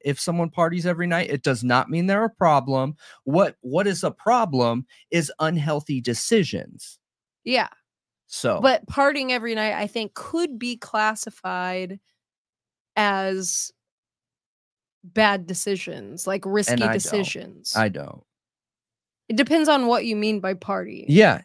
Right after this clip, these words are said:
Speaker 1: it does.
Speaker 2: It's
Speaker 1: It
Speaker 2: the
Speaker 1: does.
Speaker 2: definition that matters.
Speaker 1: Yeah, yeah, yeah.
Speaker 2: And,
Speaker 1: But
Speaker 2: and the
Speaker 1: partying isn't the problem. What you're saying is using dope and or alcohol in an alcoholic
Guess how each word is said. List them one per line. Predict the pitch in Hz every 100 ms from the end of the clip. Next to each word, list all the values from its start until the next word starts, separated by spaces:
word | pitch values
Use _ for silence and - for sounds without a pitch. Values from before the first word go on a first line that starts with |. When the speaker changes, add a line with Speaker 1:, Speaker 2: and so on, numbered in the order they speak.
| -
Speaker 1:
it | 165
does. | 156 123 78 - -
Speaker 2:
It's | 220 -
Speaker 1:
It | -
Speaker 2:
the |
Speaker 1:
does. | 226 247 196
Speaker 2:
definition | 233 226 - 202
that | 185 185
matters. | 185 175 151
Speaker 1:
Yeah, | 208 185
yeah, | 151 190 190
yeah. | -
Speaker 2:
And, | 226
Speaker 1:
But | 285 -
Speaker 2:
and | 277 240
the |
Speaker 1:
partying | 330 247 254 226
isn't | 196 202 190
the | 160
problem. | - 208 190 120 110 110
What | 131 156
you're | 139 208 254
saying | - 214 185
is | 160 170 127
using | 120 156 240 - 214 147
dope | - 156 165 110 - _ -
and | 165 214 202 -
or | 180 208 127 101 - -
alcohol | 156 175 180 143 135 123 117 -
in | 160 180
an | 170 -
alcoholic | 151 180 160 143 170 170 123